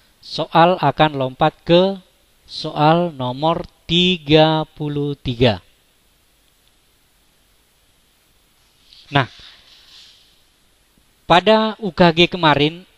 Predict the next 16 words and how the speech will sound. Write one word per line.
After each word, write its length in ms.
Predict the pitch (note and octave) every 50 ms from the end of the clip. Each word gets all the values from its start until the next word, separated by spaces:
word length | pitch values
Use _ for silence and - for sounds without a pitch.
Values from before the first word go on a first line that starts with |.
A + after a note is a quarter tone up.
| _ _
ada 320 | - C#3+ D3+ D#3 D3+ F3+ F#3
beberapa 480 | F3 E3+ E3 C#3+ D#3 D#3+ D3+ - E3
peserta 560 | D3 - D#3 - - D3+ - - - F3+ F3 F3
yang 640 | E3 D3 D#3 D#3 D#3 D#3+ D#3+ D#3+ D#3+ E3 E3 E3 _ _ _ _
salah 480 | - - - D#3 D3+ D#3+ D#3+ D#3 D#3 - _ _ _ -
tekan. 240 | - - F3 D3 A#2+ G2+ F#2+ F#2+ _ _ _ _ _ _ _ _ _ _ _ _ _ _ _ _ - _ _ _ _
Salah 400 | _ - - - C3 B2+ C3 C3+
tekan, 560 | - - - - - C3 C3 D3+ F3+ F#3+ F#3+ F3+ _ _ _ _ _ _ _ _ _ _ _ _ _
yang 320 | _ C#3+ C#3+ D3 D3 D3 C#3+
ditekan 560 | C#3+ D#3 - - D#3+ - - E3 D#3 D#3 F3+
itu 240 | E3 D#3+ - G#3 G3+
adalah 400 | E3 D3 D3 D3+ D#3+ E3+ E3 D#3+ - _ _ _ _ _ _ _
yang 320 | - C#3 D3 D3+ D3 D3
di 80 | C3+ C#3+
sini. 320 | - - E3+ E3+ D#3 C3+ G#2 - _ _ _ _ _ _ _ _ _ _ _ _ _ _ _ _ _ _ _ _ _ _ _ _ _
Petunjuk 800 | - D3+ D#3 D#3 - _ - F3 E3+ E3+ D#3+ D3 C#3 E3 D#3+ -